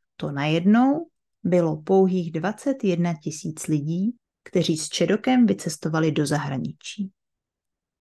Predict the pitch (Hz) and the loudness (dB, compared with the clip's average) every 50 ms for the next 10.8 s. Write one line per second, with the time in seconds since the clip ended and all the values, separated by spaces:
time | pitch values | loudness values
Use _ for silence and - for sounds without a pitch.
0 | _ _ _ - - 170 190 233 - - - - 262 233 190 170 160 151 147 147 | _ _ _ -6 -2 0 0 0 -2 -2 0 2 2 4 4 4 2 2 2 0
1 | 151 165 208 247 247 214 190 190 190 196 190 185 - 185 175 180 - - - 208 | 0 0 0 0 0 0 2 2 4 4 2 0 0 -2 -4 -4 -4 -4 -4 -2
2 | 196 208 202 202 - 196 180 180 180 180 196 202 208 202 202 202 202 196 190 - | -2 -2 -4 -2 -4 -4 -2 -2 -4 -2 -2 0 0 2 2 2 2 2 0 0
3 | - 165 156 - - 175 165 - - 190 180 180 185 190 190 190 - - 214 214 | -4 -6 -6 -6 -8 -8 -8 -2 -2 0 2 4 4 4 4 2 0 0 0 0
4 | 220 233 - _ 190 170 170 165 180 185 226 233 240 233 - - 185 185 185 185 | 0 0 -2 _ -2 0 0 2 2 4 4 4 2 2 0 0 2 2 0 0
5 | - - 190 185 - 190 180 175 160 151 151 151 - 160 156 170 175 180 180 - | -2 -4 -4 -2 0 0 0 0 -2 -4 -6 -6 -8 -4 -2 -2 -2 -2 -4 -4
6 | - 214 226 214 196 185 185 185 - 160 143 156 156 156 175 180 - 196 190 180 | -4 -2 0 2 2 2 0 0 -2 -4 -2 0 0 0 -2 -2 0 2 2 2
7 | 175 175 - 185 165 160 151 156 156 156 156 - - 160 147 151 151 - _ _ | 2 0 -2 -2 -2 -2 0 0 -2 -2 -4 -4 -4 -4 -4 -4 -6 -10 _ _
8 | - - - 143 139 147 _ _ _ _ _ _ _ _ _ _ _ _ _ _ | -14 -10 -10 -10 -10 -12 _ _ _ _ _ _ _ _ _ _ _ _ _ _
9 | _ - - - 180 180 190 202 233 262 277 277 247 - - 180 160 156 156 156 | _ -10 0 2 4 6 8 8 8 6 6 4 4 2 2 2 2 0 -2 -4
10 | - 160 156 165 175 175 - - 220 226 240 254 240 - - | -4 -2 0 0 0 -2 -2 -4 -2 -2 -2 -2 -2 -4 -6